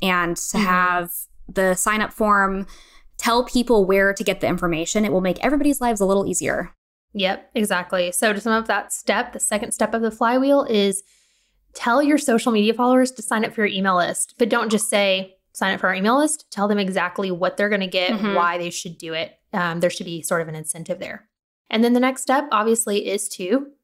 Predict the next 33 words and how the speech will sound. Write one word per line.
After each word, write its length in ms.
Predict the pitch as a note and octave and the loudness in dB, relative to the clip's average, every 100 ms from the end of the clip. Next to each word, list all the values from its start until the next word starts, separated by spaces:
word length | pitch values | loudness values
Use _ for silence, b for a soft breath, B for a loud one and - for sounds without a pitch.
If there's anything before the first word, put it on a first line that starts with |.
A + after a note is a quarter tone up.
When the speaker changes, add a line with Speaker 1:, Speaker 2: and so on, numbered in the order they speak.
| _ - | _ -6
Speaker 2:
send 440 | - - F3+ F#3 | -4 -2 -2 0
an 80 | F#3+ | 0
email. 380 | C#4 C4+ - - | 0 -2 -6 -6
So 440 | - F3 F3 F3 B B B B B | -2 2 2 -2 B B B B B
send 280 | - C4+ D#4+ | -2 2 4
an 100 | C4+ | 4
email 240 | G3+ F3 | 4 2
to 80 | G3+ | 0
that 160 | F#3 F#3 | -2 0
list 300 | F#3 F3+ - | 0 0 -2
that 100 | - | -4
you're 300 | F3 F3 F3 | -2 -2 -2
growing. 500 | F3+ F3 D#3+ D#3 F#3+ | 0 0 -2 -6 -6
That 200 | F#3 - | -4 -2
can 160 | A3+ G#3+ | -2 0
be 140 | G#3 | 0
through, 680 | G#3 G3 F#3 F#3 F3+ F3 - | -2 -4 0 2 2 2 0
you 100 | A3 | -2
know, 180 | F3+ E3+ | -2 -2
an 100 | - | 0
automated 480 | G#3 G3+ F#3+ F#3+ F#3+ | 0 0 -2 -2 2
welcome 340 | D4 D#4 C#4+ | 2 2 0
Speaker 1:
Mm-hmm. 100 | - | 0
Speaker 2:
sequence. 520 | C#4 A3 C4+ C4 - - b b b | -2 0 0 0 -4 -10 b b b
You 140 | - G3+ | -8 -6
can 160 | F#3+ | -4
start 260 | - F3+ E3 | -2 -2 -2
a 60 | |
newsletter, 560 | F3 C#4+ D4 C#4+ C4+ C4 | 2 4 4 2 4 2
send 220 | C4 G3 | 2 -2
them 260 | F3+ F3 F3 _ _ G3+ | -2 -4 -8 _ _ -2
weekly 380 | G3+ G3+ F3+ - | -2 0 -4 -4
emails. 540 | C4+ C#4 C4+ C4+ | -2 0 2 2